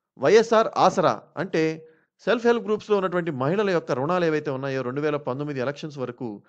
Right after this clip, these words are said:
వాళ్ళ వాటన్నిటిని కూడా రుణమాఫీ చేయడం,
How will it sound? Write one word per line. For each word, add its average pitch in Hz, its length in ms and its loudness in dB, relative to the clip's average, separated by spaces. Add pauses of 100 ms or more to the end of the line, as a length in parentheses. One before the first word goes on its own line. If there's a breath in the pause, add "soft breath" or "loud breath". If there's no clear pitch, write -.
(300 soft breath)
వాళ్ళ 139 200 2
వాటన్నిటిని 175 560 0
కూడా 180 240 0
రుణమాఫీ 175 480 -2
చేయడం, 110 340 -6